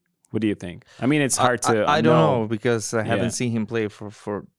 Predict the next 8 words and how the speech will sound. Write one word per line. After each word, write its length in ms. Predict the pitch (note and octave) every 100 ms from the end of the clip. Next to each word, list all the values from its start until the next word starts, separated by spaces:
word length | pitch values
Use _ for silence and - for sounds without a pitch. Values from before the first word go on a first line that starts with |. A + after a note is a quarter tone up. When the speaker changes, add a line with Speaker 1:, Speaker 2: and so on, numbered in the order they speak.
| -
Speaker 2:
two 100 | A#2+
years, 400 | G#2 G#2+ E2+ -
probably. 540 | - F#2+ F2+ F#2 F#2 A#2 _
Speaker 1:
Mm-hmm. 380 | A2+ G#2 G2+ G2 - _ _ - _ _ -
Speaker 2:
And, 380 | C3+ C#3 C#3 - _ _
you 200 | - C#3+
know, 280 | F3+ A#2 F#2 - _ _ _ - - - _
sometimes 800 | - F#3 G3 F#3+ F3 F3+ -